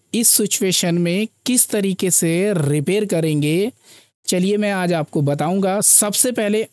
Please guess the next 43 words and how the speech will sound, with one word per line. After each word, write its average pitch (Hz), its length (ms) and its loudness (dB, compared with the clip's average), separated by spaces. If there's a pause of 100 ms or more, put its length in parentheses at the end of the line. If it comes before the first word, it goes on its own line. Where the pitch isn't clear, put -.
आपने 190 340 -2
देखा 180 380 -2 (580)
कि 226 100 0
बोर्ड 185 400 0
जो 202 180 0
है 185 260 0
हल्का 214 480 -2
सा 190 180 0 (100)
on 175 280 0
हो 185 80 0
रहा 180 160 0
है 180 220 -2 (120)
और 185 220 -2 (120)
ऑफ 165 260 -2
हो 127 100 0
जा 104 140 -2
रहा 92 120 -6
है, 113 80 -8 (360)
यानी 202 300 2
कि 247 160 0
सबसे - 380 2
पहले 214 260 0
हमें 190 260 0
क्या 208 160 -2
लेना 196 260 2
होगा, 175 420 0 (300)
कहीं 175 200 0
ना 202 120 -2
कहीं 196 240 -2
किसी 226 480 -2 (400)
कॉइल 180 280 0
पर 202 200 -4
शॉर्टिंग 185 480 -2
तो 202 120 0
नहीं 196 240 2
है। 233 120 -2 (220)
इसके 185 320 0 (100)
इम्पीडेंस 147 580 0
एक 139 160 -2
बार 156 260 -2
ले 143 200 0
लेते 107 240 -2
हैं। 98 100 -6